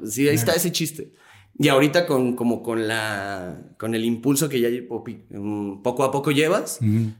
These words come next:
Speaker 1: eh, lo volví a tomar y solamente fue cambiar una palabra por otra.
Speaker 2: Ok.
Speaker 1: Para que fuera gracioso. Entonces dije, "Güey, es que de eso se trata. Puedes dejar ahí como esperando, sembrar e-, ese, ese, ese chiste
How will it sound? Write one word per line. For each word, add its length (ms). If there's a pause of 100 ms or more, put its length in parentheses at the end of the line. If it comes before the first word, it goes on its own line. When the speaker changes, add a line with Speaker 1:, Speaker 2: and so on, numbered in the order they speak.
(140)
Speaker 1:
eh, 500
lo 120
volví 200
a 120
tomar 580
y 140
solamente 440
fue 160
cambiar 640 (120)
una 360
palabra 400
por 120
otra. 220 (240)
Speaker 2:
Ok. 220 (120)
Speaker 1:
Para 200
que 80
fuera 300
gracioso. 580 (520)
Entonces 540
dije, 320
"Güey, 280
es 120
que 120
de 80
eso 120
se 140
trata. 320
Puedes 180
dejar 580 (440)
ahí 260
como 320
esperando, 680
sembrar 420
e-, 280
ese, 680
ese, 640
ese 180
chiste 640